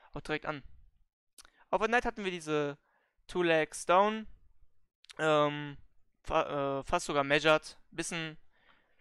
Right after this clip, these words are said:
bisschen größer wurde das zweite Leg, wie man sieht. Aber genau an diesem Punkt habe ich angefangen zu traden, an dieser Bullish Bar.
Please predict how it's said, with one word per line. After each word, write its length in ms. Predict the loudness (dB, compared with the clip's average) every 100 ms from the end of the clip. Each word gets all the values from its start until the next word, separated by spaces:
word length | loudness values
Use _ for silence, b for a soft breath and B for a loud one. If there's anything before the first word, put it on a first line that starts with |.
| b -6
bisschen 260 | -4 -2
größer 300 | 0 2 2
wurde 140 | 2 0
das 140 | 0
zweite 260 | 0 2 0
Leg, 160 | -2
wie 60 | -4
man 180 | -6 -6
sieht. 320 | -8 -8 -16 -20 b b b
Aber 280 | -4 2 2
genau 220 | 2 2
an 80 | 0
diesem 220 | -2 -6
Punkt 160 | -8 -6
habe 80 | -6
ich 100 | -4
angefangen 240 | -6 -8
zu 140 | -8 0
traden, 360 | 0 0 -10 -18 _ _ -12
an 100 | -10
dieser 140 | -8
Bullish 240 | -6 -6 -4
Bar. 300 | 0 0